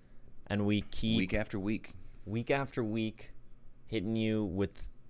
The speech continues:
Speaker 1: the best we got. We're getting better
Speaker 2: Yes.
Speaker 1: and better. Uh, I just want to take a moment to share my love and gratitude, firstly with you, Nate,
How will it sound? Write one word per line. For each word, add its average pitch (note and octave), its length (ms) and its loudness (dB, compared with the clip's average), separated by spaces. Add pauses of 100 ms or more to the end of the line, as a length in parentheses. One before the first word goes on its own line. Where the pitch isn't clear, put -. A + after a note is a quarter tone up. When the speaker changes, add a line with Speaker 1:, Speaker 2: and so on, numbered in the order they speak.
(180)
Speaker 1:
the F#2+ 120 2
best G#2+ 340 10
we F#2+ 120 -2
got. D#2+ 380 2 (540)
We're G#2 80 -4
getting A2 260 4
better G#2 220 6
Speaker 2:
Yes. G#2 80 2
Speaker 1:
and G2+ 140 2
better. F#2+ 420 4 (300)
Uh, F2+ 500 2
I G2+ 120 4
just G2 200 -2
want G#2 300 0
to F#2 500 0 (220)
take G2 240 2
a F#2 40 0
moment F#2 640 -2 (100)
to D#2+ 540 -4 (220)
share D#2+ 640 -2 (160)
my D#2 400 -6 (100)
love D#2 300 -4
and D2+ 160 -8
gratitude, D#2+ 680 -4
firstly F2+ 460 -4
with F2 220 -4
you, E2+ 120 -2
Nate, E2 360 -2